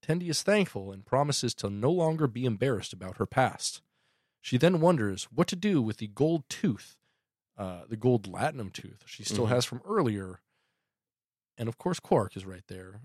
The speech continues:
Speaker 1: and he eagerly takes it from her, citing the ninth rule of acquisition. Opportunity plus instinct
Speaker 2: Mm-hmm.
Speaker 1: equals profit. Credits roll. What do you think?
Speaker 2: Uh, I, of course, loved it.
Speaker 1: Yeah,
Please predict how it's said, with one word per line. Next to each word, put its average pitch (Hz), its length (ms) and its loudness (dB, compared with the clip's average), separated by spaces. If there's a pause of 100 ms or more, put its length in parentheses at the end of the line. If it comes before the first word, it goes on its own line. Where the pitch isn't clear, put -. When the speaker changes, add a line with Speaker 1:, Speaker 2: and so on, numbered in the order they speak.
Speaker 1:
and 110 100 -10
he 123 60 -8
eagerly 185 440 -6
takes - 300 0
it - 80 -10
from 87 240 -14
her, 90 220 -16 (140)
citing 120 360 -2
the 101 60 -10
ninth 127 380 -4
rule 131 380 0
of 101 100 -16
acquisition. 95 760 -10 (680)
Opportunity 202 800 2 (160)
plus - 380 -4 (100)
instinct 196 680 -2
Speaker 2:
Mm-hmm. 127 140 -4 (180)
Speaker 1:
equals 113 680 0 (460)
profit. - 600 -12 (380)
Credits 190 440 6
roll. 190 580 8 (440)
What 165 120 0
do 196 60 0
you 208 60 2
think? 269 320 4 (920)
Speaker 2:
Uh, 151 680 10
I, 202 480 10
of - 80 -2
course, 170 360 6
loved 285 220 4
it. - 140 2 (420)
Speaker 1:
Yeah, 156 280 2